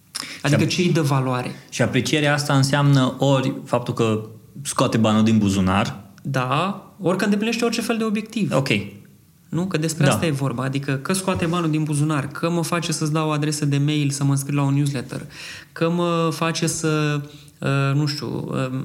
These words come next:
Speaker 1: iau un discount, un cod de reducere pentru produsul ăla și după aia mă duc cu el.
Speaker 2: Sau pur și simplu se folosește să îl dau mai departe
Speaker 1: Sau că
Speaker 2: și
Speaker 1: dau
Speaker 2: altora.
Speaker 1: share.
Speaker 2: Exact.
Speaker 1: Că și share-ul, până la urmă, pe Facebook e obiectivul
Speaker 2: Mhm.
Speaker 1: principal în social media, cumva, știi? Share-ul, dacă reușești pe om să-ți dea, să dea share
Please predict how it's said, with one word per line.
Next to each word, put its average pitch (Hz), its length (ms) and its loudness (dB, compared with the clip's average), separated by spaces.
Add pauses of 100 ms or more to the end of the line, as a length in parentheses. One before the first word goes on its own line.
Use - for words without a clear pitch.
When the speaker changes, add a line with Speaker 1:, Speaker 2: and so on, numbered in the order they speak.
(100)
Speaker 1:
iau 147 320 0
un 143 120 2
discount, 143 760 0
un 135 340 -2
cod 147 200 0
de 139 80 2
reducere 139 440 0
pentru 131 260 -4
produsul 139 460 -2
ăla 135 100 0
și 131 160 -4
după 127 340 -6
aia 135 140 0
mă 131 120 -4
duc 135 220 -4
cu 135 100 -4
el. 131 280 -2
Speaker 2:
Sau 120 240 0
pur 139 160 4
și 143 100 4
simplu 139 360 4
se 123 140 2
folosește 120 540 0
să 143 160 0
îl 143 380 4
dau 135 260 4
mai 131 160 6
departe 143 300 2
Speaker 1:
Sau 147 80 2
că 139 60 4
Speaker 2:
și - 80 2
Speaker 1:
dau 143 120 4
Speaker 2:
altora. 120 220 2
Speaker 1:
share. 160 360 0
Speaker 2:
Exact. 131 500 0 (200)
Speaker 1:
Că - 120 -4
și 147 180 -2
share-ul, 165 400 0
până 143 200 2
la 135 80 2
urmă, 139 380 0 (180)
pe 131 100 -2
Facebook 123 600 -4
e 127 60 -6
obiectivul 131 540 0
Speaker 2:
Mhm. 139 100 8
Speaker 1:
principal 147 460 2
în 151 60 0
social 147 360 -2
media, 147 280 0
cumva, 120 440 -8
știi? - 220 -8
Share-ul, 139 400 0
dacă 120 220 -6
reușești 127 360 -4
pe - 80 -2
om 147 100 0
să-ți 127 240 0
dea, 135 180 -2
să - 180 -6
dea 135 180 0
share - 480 -2